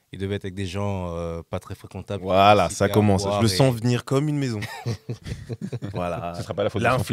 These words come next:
Speaker 2: L'influence de
Speaker 1: Grave. Tu voulais me parler de, de N B A, toi ?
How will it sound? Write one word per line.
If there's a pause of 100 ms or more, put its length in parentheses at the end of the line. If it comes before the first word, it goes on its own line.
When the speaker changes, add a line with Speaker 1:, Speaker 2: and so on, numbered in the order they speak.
Speaker 2:
L'influence
de (300)
Speaker 1:
Grave. (720)
Tu
voulais
me
parler
de,
de
N
B
A,
toi ?